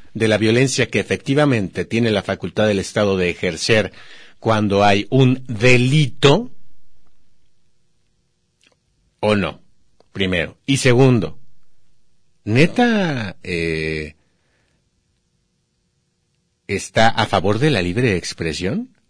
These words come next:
Cuando se la ha pasado, lleva este video ocho minutos descalificando lo que pasó el fin de semana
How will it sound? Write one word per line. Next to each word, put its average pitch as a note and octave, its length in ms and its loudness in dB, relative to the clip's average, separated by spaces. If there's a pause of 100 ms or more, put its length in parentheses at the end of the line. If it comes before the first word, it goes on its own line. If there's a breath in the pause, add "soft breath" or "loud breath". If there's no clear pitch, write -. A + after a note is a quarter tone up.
(1040)
Cuando E2+ 560 -4
se - 300 -6
la F2 120 0
ha G2+ 60 -4
pasado, G#2 580 0 (180)
lleva F#2+ 340 -2
este F#2 220 -8
video F2 420 -4 (140)
ocho G2+ 280 -4
minutos F2+ 580 -4 (500)
descalificando F#2 1200 -4 (1120)
lo G2+ 140 -8
que - 100 -6
pasó F#2+ 200 -4
el G#2 80 -2
fin A2 160 -2
de G#2+ 80 0
semana G#2 500 -6